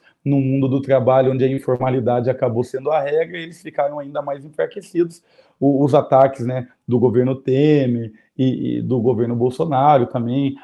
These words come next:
as formações e organizações sindicais, uma série de fatores. E a esquerda ficou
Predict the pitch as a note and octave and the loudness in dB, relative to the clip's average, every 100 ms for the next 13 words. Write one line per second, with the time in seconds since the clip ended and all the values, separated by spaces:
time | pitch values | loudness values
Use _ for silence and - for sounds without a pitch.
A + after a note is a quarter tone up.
0 | _ - A#2+ - B2 B2 B2 - B2 B2 | _ -6 -6 -2 0 0 -2 -4 -4 -2
1 | A#2 A#2+ A2+ A#2+ A#2+ A#2+ A#2 C3 C3 F#3+ | 0 0 0 -2 -4 -8 -10 -8 -8 0
2 | C3+ D3+ C#3 - _ _ - E3+ F3 F3 | 2 2 -2 -6 _ _ -4 0 2 0
3 | F3+ B3 A#3+ A#2+ A2 - _ _ _ _ | -2 -6 -4 -4 -6 -12 _ _ _ _
4 | _ _ _ _ _ A#3 C4+ C#4 C#4 B3 | _ _ _ _ _ 2 4 6 6 4
5 | A#3 F#3+ - - F#3+ G#3+ - - G3+ A#3+ | 2 0 -4 2 2 4 -2 4 6 6
6 | - C4+ - - _ _ - B3 - - | 2 0 -2 -14 _ _ -2 0 0 0
7 | G#3 A#3+ - | 2 2 0